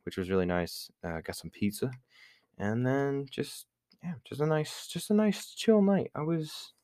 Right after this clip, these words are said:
just good. Also, some of the trailers for, uh, like, the stuff before this movie, I was like, "Why the fuck are we watching this?" Some of it, though, The Black Phone,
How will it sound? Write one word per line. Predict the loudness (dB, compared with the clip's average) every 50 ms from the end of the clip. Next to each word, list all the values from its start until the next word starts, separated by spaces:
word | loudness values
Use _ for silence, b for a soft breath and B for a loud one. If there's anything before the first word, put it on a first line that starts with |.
| _ _ _ _ -14
just | -12 -12 -12 -12 -14 _ _ 0
good. | 2 4 4 4 2 -2 _ B B B B B B B
Also, | B 8 8 8 8 6 6 6 4 0 -8 b b b b _
some | -4 0 4 6
of | 6
the | 6 6
trailers | 6 4 6 6 6 6 6 4 2 0 -6 -12 -16 b b b b b
for, | 2 6 8 10 12 12 10 10 6 4 0 _ _ _ _ -2
uh, | 0 0 2 4 4 4 4 4 2 0
like, | 0 0
the | -2 -4
stuff | -2 -2 -2 -2 -2 -4
before | -4 2 6 6 6
this | 6 6 4
movie, | 4 4 4 6 6 6 8
I | 8 8 8
was | 6 6 6
like, | 6 6 6 4 -2 -8 _ _
"Why | 0 4 6 6 6
the | 6 4
fuck | 4 4 2 2 2 0
are | 0
we | 2 4
watching | 8 8 8 8 6 4 2
this?" | 4 4 4 2 -2 -10 B B B B B
Some | B -8 -2 4 6 8 10 10
of | 10 10 8
it, | 6 6
though, | 6 6 6 6 6 4 2 0 -4 _ _ _ _ -2
The | -2 0
Black | 4 6 6 6 6 4 2 0
Phone, | 2 2 4 6 6 4 4 2 0